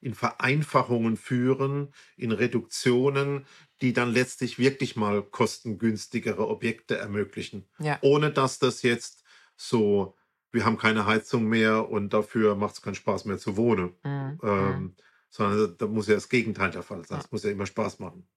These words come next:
Speaker 2: Ja. Es gibt so viele Ansätze eigentlich, die man, die man nehmen könnte. Also du hast ja immer mal wieder den, den Winkel über die Nebenkosten. Das ist halt auch ein echt guter Hebel aktuell. Also wenn du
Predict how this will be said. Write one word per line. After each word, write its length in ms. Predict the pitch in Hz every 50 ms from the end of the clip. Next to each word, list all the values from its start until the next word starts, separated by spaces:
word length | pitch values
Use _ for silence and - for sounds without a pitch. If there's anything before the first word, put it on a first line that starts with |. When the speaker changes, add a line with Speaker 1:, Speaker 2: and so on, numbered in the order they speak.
| - -
Speaker 2:
Ja. 120 | 143 - _ _ - - - - - - - -
Es 140 | 170 151
gibt 200 | - 220 240 196
so 220 | 170 151 185 214 233
viele 260 | 226 - 226 202 139
Ansätze 440 | 147 170 180 180 175 151 - 156 127
eigentlich, 440 | 117 131 135 143 135 147 147 143 -
die 120 | 143 143
man, 300 | 143 139 139 143 143 139
die 100 | - 151
man 220 | 151 151 151 147
nehmen 280 | 147 151 151 151 151 139
könnte. 300 | - - 139 139 139 156
Also 140 | 139 139 147
du 100 | 143 151
hast 120 | 156 -
ja 80 | 170 156
immer 220 | - 151 156 151
mal 220 | 147 143 139 139 135
wieder 380 | 147 147 160 147 147 147 139
den, 420 | - - 143 139 139 135 135 139 143
den 220 | - 135 139 135
Winkel 260 | 143 151 147 - 139
über 180 | - 131 147 139
die 120 | 139 135
Nebenkosten. 720 | 131 131 143 156 175 160 - - 185 185 - - - 190 175
Das 160 | 151 151 -
ist 220 | - 202 - -
halt 160 | 147 139 -
auch 240 | - 127 127 - -
ein 120 | - 127 -
echt 220 | - 131 - -
guter 220 | - - 123 131
Hebel 360 | 123 117 127 123 120 120 117 -
aktuell. 500 | - - - - - - - - 175 180 - - - - - -
Also 240 | - 151 156 160
wenn 180 | 165 175 180 170
du 320 | 190 214 247 262 269 262